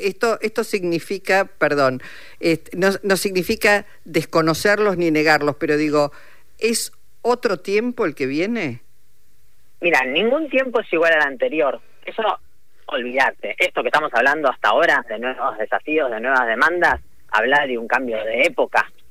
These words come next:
Speaker 2: Siempre el tiempo pasa y va modificando las realidades. Lo que no hay ninguna duda es que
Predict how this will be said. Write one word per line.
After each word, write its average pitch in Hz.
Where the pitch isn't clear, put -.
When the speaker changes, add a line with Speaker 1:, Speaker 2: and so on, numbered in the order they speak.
Speaker 2:
Siempre 139
el 113
tiempo 139
pasa 143
y 120
va 131
modificando 135
las 123
realidades. 107
Lo 113
que 101
no 113
hay 156
ninguna 147
duda 131
es -
que 104